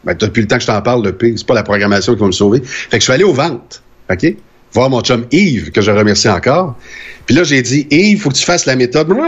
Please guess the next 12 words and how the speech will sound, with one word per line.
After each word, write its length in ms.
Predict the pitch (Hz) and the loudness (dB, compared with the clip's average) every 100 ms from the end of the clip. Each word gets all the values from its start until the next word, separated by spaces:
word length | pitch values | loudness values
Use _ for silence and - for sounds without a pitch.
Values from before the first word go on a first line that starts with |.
| 320 359 - 208 440 403 381 | -2 -2 0 0 2 0 0
Je 100 | - | -2
parlais 220 | - 139 135 | 0 2 4
de 60 | |
même 200 | 131 180 | 2 2
parce 140 | 160 127 | 0 0
que 80 | |
j'avais 180 | 117 120 | 0 2
un 60 | 120 | 0
pilon 240 | 117 135 | 2 2
dans 80 | 117 | 2
la 60 | 104 | 2
bouche. 320 | 127 - | 0 -2